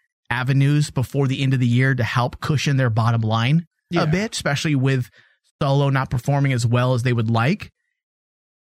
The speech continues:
Speaker 1: But that's not the case. This shows foresight and thought
Speaker 2: Yeah.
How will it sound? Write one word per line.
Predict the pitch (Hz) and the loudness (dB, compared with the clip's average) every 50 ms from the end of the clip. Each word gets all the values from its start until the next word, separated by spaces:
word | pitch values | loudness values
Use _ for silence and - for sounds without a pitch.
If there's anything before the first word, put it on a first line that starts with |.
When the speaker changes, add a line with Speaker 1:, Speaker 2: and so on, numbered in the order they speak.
| _ _ - | _ _ -2
Speaker 1:
But | 135 139 165 147 | 0 0 0 0
that's | 160 151 - - | -2 -4 -2 -2
not | 156 151 151 | -2 -2 0
the | - 127 | -2 -4
case. | - - - 196 175 101 - - - | -2 -2 0 0 0 -2 -4 -8 -10
This | 107 110 147 185 214 214 - - - - - _ _ _ _ _ _ _ _ _ _ _ _ _ _ _ _ - | -4 -2 -2 0 0 -2 -4 -6 -10 -12 -14 _ _ _ _ _ _ _ _ _ _ _ _ _ _ _ _ -4
shows | 143 - - - 170 170 165 160 156 156 147 139 - - - _ - - _ | -2 -2 0 0 0 0 2 2 2 2 2 0 -2 -6 -12 _ -20 -18 _
foresight | - 147 143 165 185 185 - 220 196 208 226 233 - - - _ _ _ _ _ _ _ _ _ - | 0 0 0 2 0 -2 -2 -2 -2 -2 -2 -4 -6 -10 -16 _ _ _ _ _ _ _ _ _ -6
and | 135 113 117 - | -4 -4 -6 -6
thought | - 139 123 113 78 - - - - - _ _ _ - | -4 -2 0 0 -2 -4 -8 -14 -18 -18 _ _ _ -8
Speaker 2:
Yeah. | 117 113 95 80 - 110 | -8 -6 -6 -8 -10 -14